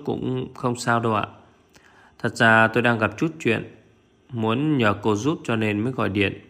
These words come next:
Naomi nắm chặt ống nghe điện thoại. "Có chuyện gì vậy ạ?" "Với người bình thường thì chuyện không có gì to tát.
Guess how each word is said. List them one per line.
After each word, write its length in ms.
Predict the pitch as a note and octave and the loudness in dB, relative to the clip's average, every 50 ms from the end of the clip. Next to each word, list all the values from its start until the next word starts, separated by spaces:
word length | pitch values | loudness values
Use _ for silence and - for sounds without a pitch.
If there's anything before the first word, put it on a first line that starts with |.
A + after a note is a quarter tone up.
| - _ _ _ _ _ _ _ _ _ _ _ _ _ _ - | -20 _ _ _ _ _ _ _ _ _ _ _ _ _ _ -2
Naomi 380 | B2 A#2 A2+ A2+ A2+ A2+ A2 G#2+ | 0 2 2 4 2 2 2 2
nắm 220 | G#2+ A2+ C3 D3+ | 0 0 -2 -2
chặt 180 | - B2+ - - | -2 -4 -4 -4
ống 200 | - A2+ B2+ C3+ | -4 -6 -4 -4
nghe 120 | B2+ A#2 | -4 -4
điện 220 | G#2 G#2 G2+ G2 G#2 | -2 -2 -4 -6 -4
thoại. 240 | - G#2+ G2+ G2 - - - - _ _ _ _ _ | -4 -2 -2 -2 -4 -6 -12 -20 _ _ _ _ _
"Có 100 | - D3 C#3+ - | -6 -6 -4 -2
chuyện 180 | C#3 A#2+ A2+ | -2 -2 -2
gì 160 | A2 A2+ G#2 | 0 0 0
vậy 160 | G2+ G#2 G#2+ G2+ | 0 0 0 0
ạ?" 220 | G2 G2 G#2 A2 - - - - _ _ _ _ _ - - - _ _ _ _ _ _ - | 0 0 -2 -4 -8 -16 -20 -20 _ _ _ _ _ -16 -16 -16 _ _ _ _ _ _ -2
"Với 100 | - C#3 | 0 2
người 160 | C#3+ C3+ C3 | 4 4 4
bình 220 | A2+ A2+ A2+ G#2+ - | 4 4 2 0 0
thường 340 | A2+ A2 G#2+ G#2+ G#2+ G#2+ G#2 | 0 0 0 0 0 -2 -4
thì 140 | G#2+ G2+ G#2 | -4 -6 -4
chuyện 300 | - A#2 A2 G#2+ G#2+ G#2+ | -2 -2 0 0 -2 -4
không 220 | - - A2+ A2 - | -6 -6 -6 -4 -4
có 100 | C3+ C3 | -4 -2
gì 200 | B2+ - G#2+ F#2 | -2 -2 -2 -2
to 180 | - - G#2 | -2 -4 -4
tát. 280 | G2+ - A#2 C3 D#3 | -2 0 -2 -2 -2